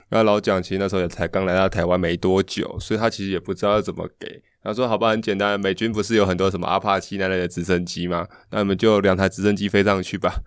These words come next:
飞一飞看看台北附近有哪里喜欢，来跟我们讨论，我们评估看如果可以，那就让你们使用这样子。那当时美军就在台北这样双北上面盘旋，盘旋之后看到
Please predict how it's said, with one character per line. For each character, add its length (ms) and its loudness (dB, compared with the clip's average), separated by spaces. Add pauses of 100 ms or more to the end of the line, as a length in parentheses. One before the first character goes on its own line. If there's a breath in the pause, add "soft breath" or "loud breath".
(180 soft breath)
飞 240 6
一 40 4
飞 220 4
看 100 0
看 160 2
台 120 2
北 120 4
附 140 -2
近 160 -2
有 80 2
哪 180 2
里 60 2
喜 220 -6
欢， 400 0
来 120 -2
跟 160 2
我 60 2
们 100 0
讨 220 -2
论， 260 -2 (140)
我 100 -10
们 220 -6
评 160 -6
估 80 -4
看 180 0
如 80 0
果 80 -2
可 220 -4
以， 240 -4
那 100 -4
就 320 -2 (440 loud breath)
让 120 4
你 60 2
们 160 -2
使 220 -6
用 280 -4
这 120 -2
样 180 -2
子。 100 -10
那 120 2
当 180 2
时 100 -4
美 140 -4
军 320 -2 (400 loud breath)
就 100 -4
在 160 4
台 160 -2
北 160 -2
这 140 -2
样 160 2
双 240 2
北 260 -2
上 220 0
面 160 0
盘 300 -6
旋， 280 -8
盘 220 0
旋 220 -4
之 100 0
后 100 6
看 240 0
到 300 2